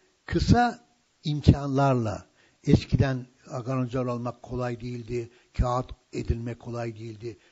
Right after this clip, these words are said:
filmi kendimiz sarardık. E, öyle yok, yani çok da ucuza, illa çok iyi makine almanıza gerek yok. Telefonla bile, hele hele şimdiki telefonlarla bile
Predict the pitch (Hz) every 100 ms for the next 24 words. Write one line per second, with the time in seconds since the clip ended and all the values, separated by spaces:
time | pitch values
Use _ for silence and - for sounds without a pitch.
0 | _ 139 127 127 123 123 123 123 - -
1 | 120 120 104 120 - _ _ _ _ _
2 | - 139 - - - - _ _ - 156
3 | 170 175 240 262 - 160 156 165 - 208
4 | - 226 190 151 175 202 - _ _ _
5 | - 160 170 165 - 175 170 170 160 151
6 | 160 160 156 147 156 156 160 240 175 -
7 | _ _ _ - 147 147 220 220 151 120
8 | 139 - _ _ _ _ 143 156 156 147
9 | - 151 139 - 139 - _ - 135 139
10 | 147 165 202 226 180 135